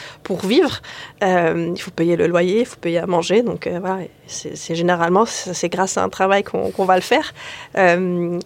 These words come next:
euh, mais, mais je pense que il y a aussi aujourd'hui une, euh, une évolution légère qui vient tout doucement, euh, sur aussi tout ce qui va être qualité de vie au travail, euh, de work-life balance aussi,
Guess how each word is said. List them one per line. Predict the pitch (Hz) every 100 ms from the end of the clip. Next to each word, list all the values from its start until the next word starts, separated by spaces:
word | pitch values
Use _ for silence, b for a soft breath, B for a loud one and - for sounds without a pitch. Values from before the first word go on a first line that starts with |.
| - _ - -
euh, | 180 180 180 - - - -
mais, | 185 185 180 -
mais | 185
je | 180
pense | 254 254
que | - 196 190 B B B B B _ _
il | -
y | 214
a | 240
aussi | 208 -
aujourd'hui | 220 202 196 190 220 220
une, | 190 180
euh, | 180 175 170 170 180 _ b b b b _
une | - 190
évolution | 180 196 190 185 - 233 247 247 _ _ _ _ _ _ _ _ -
légère | 185 185 196 202 226
qui | - 180
vient | 180 190
tout | 180 -
doucement, | 220 202 - 220 285 B B B -
euh, | 180 170 170 185
sur | - 202 196
aussi | 190 220
tout | 202
ce | -
qui | 202
va | 190
être | 185 -
qualité | 190 190 196
de | 190
vie | 185
au | 185
travail, | - 180 180 190 - B B B -
euh, | 170 165 165 160 165 175
de | 170 170 165 175
work-life | 185 185 185 180 180
balance | 175 180 202 -
aussi, | 185 - 214 226